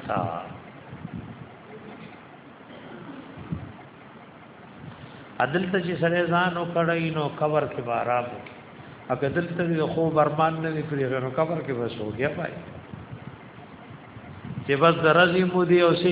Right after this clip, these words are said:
د شپې مو دی. ګوره، یو حربې سوا، یوې ډلې ته به ولاړ شئ، سار ایمان راړئ.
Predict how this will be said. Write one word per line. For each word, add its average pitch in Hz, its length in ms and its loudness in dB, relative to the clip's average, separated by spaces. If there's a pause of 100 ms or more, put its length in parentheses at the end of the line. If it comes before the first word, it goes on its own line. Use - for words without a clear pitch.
د 143 80 4
شپې 160 420 4
مو 170 120 4
دی. 165 200 2 (2750)
ګوره، 196 180 12
یو 214 200 10
حربې 190 380 10 (120)
سوا، 175 220 8 (580)
یوې 170 240 10
ډلې 214 320 10
ته 202 80 8
به 196 100 8
ولاړ 202 360 10 (100)
شئ، 180 140 4 (120)
سار 180 200 6
ایمان 143 440 4 (120)
راړئ. 95 340 -4